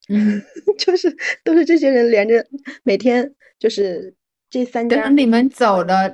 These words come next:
Speaker 1: 你，你，你男朋友的父母得开始回请他们吧？
Speaker 2: 其实我男朋友家人就，嗯，其实没有那么，那么爱社交。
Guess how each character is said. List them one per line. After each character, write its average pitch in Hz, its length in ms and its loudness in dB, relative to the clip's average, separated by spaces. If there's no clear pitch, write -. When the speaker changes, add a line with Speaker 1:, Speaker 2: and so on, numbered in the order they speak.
Speaker 1:
你， 196 280 -4
你， 202 460 -2
你 202 220 -4
男 196 200 -2
朋 226 240 -4
友 190 100 -6
的 175 220 -4
父 240 220 -4
母 202 160 -4
得 185 140 -4
开 190 240 -6
始 175 80 -2
回 170 200 -8
请 - 280 -10
他 - 140 -20
们 - 100 -16
吧？ - 160 -20
Speaker 2:
其 262 140 -2
实 262 100 0
我 262 120 4
男 220 140 -2
朋 247 160 0
友 254 80 0
家 247 280 -2
人 202 340 -4
就， 208 440 -4
嗯， 196 580 -4
其 - 200 -6
实 294 80 4
没 240 100 4
有 240 140 0
那 262 160 2
么， 220 420 0
那 294 100 0
么 254 120 4
爱 262 200 -2
社 240 240 -2
交。 214 400 -6